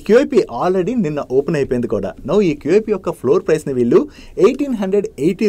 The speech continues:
రూపీస్ సిక్స్టీ ఫైవ్ పైసా per షేర్‌గా ఫిక్స్ చేయడం జరిగింది. And మార్కెట్లో ఈ స్టాక్ around టూ థౌజండ్ వన్ హండ్రెడ్ రూపీస్ ఆర్డర్లో ట్రేడ్ అవుతుంది. And ఈ క్యూఐపీ ప్రైస్ గురించి ఇందాక మనం మాట్లాడుకున్నాం కదా, దీనిపైన వీళ్ళు ఫర్దర్‌గా ఫైవ్ పర్సెంట్ డిస్కౌంట్ ఆఫర్ చేయొచ్చు. And ఈ క్యూఐపీ రూట్లో వీళ్ళు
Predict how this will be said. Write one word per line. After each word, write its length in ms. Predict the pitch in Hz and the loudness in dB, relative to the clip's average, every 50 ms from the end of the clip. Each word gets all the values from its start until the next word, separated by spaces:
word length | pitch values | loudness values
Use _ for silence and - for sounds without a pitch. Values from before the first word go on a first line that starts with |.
| 170 147 | 0 0
రూపీస్ 300 | 139 - 202 247 240 - - | -2 -2 -2 -4 -4 -8 -10
సిక్స్టీ 280 | 139 - - - 208 190 - | -12 -10 -8 -8 -6 -4 -2
ఫైవ్ 160 | 151 143 143 - | -2 -2 0 -2
పైసా 240 | 120 120 - 202 214 - - | -4 -2 -2 -2 -4 -2 -2
per 100 | 131 120 - - | -4 -4 -2 -2
షేర్‌గా 280 | 123 113 110 127 185 196 190 | 0 0 0 0 -2 -4 -4
ఫిక్స్ 180 | 135 120 - - | -6 -6 -4 -4
చేయడం 200 | 123 117 143 156 143 | -2 -2 -2 -2 -2
జరిగింది. 320 | 120 117 117 104 95 90 - - 110 | -2 -2 -2 -4 -4 -6 -8 -8 -8
And 100 | 107 107 104 101 | -6 -6 -6 -6
మార్కెట్లో 400 | 107 127 151 - 190 185 190 156 139 | -6 -6 -6 -6 -6 -4 -4 -4 -6
ఈ 20 | - | -6
స్టాక్ 240 | - 135 156 170 160 - - 98 107 | -4 -4 -4 -4 -6 -10 -14 -10 -4
around 260 | 110 139 151 202 247 - - - - - - - - | -2 0 0 0 -2 -6 -10 -20 -20 -20 -10 -4 -2
టూ 80 | 208 240 226 - | -2 0 2 4
థౌజండ్ 320 | 226 220 214 226 220 185 170 117 | 4 4 4 4 0 -4 -4 -4
వన్ 140 | 117 131 135 147 | -6 -4 -4 -4
హండ్రెడ్ 200 | 151 147 139 131 | -2 0 0 0
రూపీస్ 220 | 131 127 131 - 127 120 | -2 -4 -4 -4 -4 -2
ఆర్డర్లో 200 | 117 123 120 113 117 | 0 0 0 0 0
ట్రేడ్ 180 | 113 110 113 110 | 0 0 0 0
అవుతుంది. 280 | 110 113 110 123 - 117 - - | -2 -2 -4 -4 -4 -6 -6 -6
And 140 | 123 117 113 | -6 -6 -6
ఈ 20 | 107 - | -4 -2
క్యూఐపీ 300 | 117 139 165 160 190 185 - - | 0 0 2 2 0 -2 -2 -2
ప్రైస్ 220 | 123 127 165 160 - 180 | 0 0 0 0 -2 -2
గురించి 200 | 170 165 165 139 | -2 -2 -4 -6
ఇందాక 160 | 135 139 135 139 | -6 -6 -6 -6
మనం 120 | 127 123 120 107 | -6 -6 -6 -6
మాట్లాడుకున్నాం 460 | 110 110 123 120 120 127 120 117 120 113 | -6 -6 -6 -6 -6 -6 -6 -6 -6 -6
కదా, 160 | 107 120 151 - - - - - - - - - 139 | -6 -4 -6 -6 -6 -10 -18 -20 -20 -16 -8 -4 -4
దీనిపైన 320 | 151 151 151 160 196 233 240 214 | -2 0 0 0 0 2 0 0
వీళ్ళు 160 | 190 170 160 - 113 | 0 -2 -4 -4 -6
ఫర్దర్‌గా 380 | 113 117 131 127 123 - 254 - - - | -6 -6 -6 -6 -4 -4 -6 -6 -4 -2
ఫైవ్ 140 | 127 123 127 - | -2 -2 0 -2
పర్సెంట్ 260 | 113 110 - 196 196 151 | -2 -4 -4 -4 -4 -4
డిస్కౌంట్ 320 | 113 - - 135 131 120 123 101 | -6 -6 -6 -8 -6 -4 -6 -6
ఆఫర్ 180 | 104 113 - - | -6 -6 -8 -8
చేయొచ్చు. 260 | 98 98 - - - - - - - 113 | -8 -8 -10 -12 -16 -18 -18 -14 -10 -6
And 120 | 117 131 131 | -4 -4 -4
ఈ 20 | - - | -2 0
క్యూఐపీ 300 | 160 196 220 - 233 220 214 | 0 2 2 0 0 -2 -2
రూట్లో 200 | 202 - 196 180 165 | -2 -2 -2 -2 -2
వీళ్ళు 160 | 143 131 | -2 -4